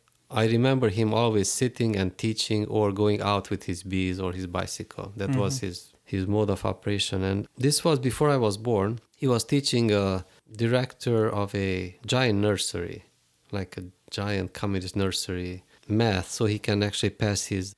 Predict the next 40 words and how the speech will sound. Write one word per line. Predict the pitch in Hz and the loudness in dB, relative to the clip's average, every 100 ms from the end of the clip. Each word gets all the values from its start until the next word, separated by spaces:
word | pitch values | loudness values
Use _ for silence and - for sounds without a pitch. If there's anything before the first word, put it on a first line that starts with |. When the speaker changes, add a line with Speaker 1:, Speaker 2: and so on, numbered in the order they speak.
| _ | _
Speaker 1:
high | - 110 | -4 -2
school | - - 98 95 92 | -2 -2 0 0 -2
equi-, | 92 104 98 | -4 -2 -2
diploma | 95 98 - 98 92 | -4 -4 -2 0 -2
equivalent | - 95 92 87 90 - - | -4 -6 -4 -6 -8 -12 -12
examination | 95 95 92 87 87 87 95 | -10 -6 -4 -4 -6 -8 -8
because | 92 - 92 | -8 -8 -8
he | - 90 | -8 -8
didn't | 87 85 | -8 -8
have | 85 90 | -10 -14
it. | 95 | -18
So | - 120 | -10 -6
he | 110 | -4
taught | 151 156 | 0 2
him | 143 | 2
for | 120 113 | 2 0
a | |
couple | - 123 123 | 2 0 0
of | 107 | 0
years | 101 98 98 95 - - - | 0 0 0 -2 -6 -8 -8
and | 104 98 95 | -4 -2 0
then, | 95 95 95 | 0 -2 -2
and | 107 98 | -2 -2
for | - 101 | -2 -2
free. | - 107 87 | -2 -6 -4
He | 107 131 | 0 2
would | 160 160 | 2 2
teach | 196 - | 0 2
for | 120 | 0
free | 110 98 | 0 -4
for, | - 98 92 | -2 -6 -8
for, | - 113 104 | -6 -4 -2
like, | 107 - | -4 -4
fifteen | - 151 - 110 | -2 -2 -2 -2
years. | 104 101 85 | 0 -2 -4
He | - | -8
just | 92 95 - _ _ | -8 -8 -8 _ _
didn't | - 139 | -2 0
charge | - 104 | 0 0
nothing. | 104 107 95 - 95 | 0 0 -2 -10 -14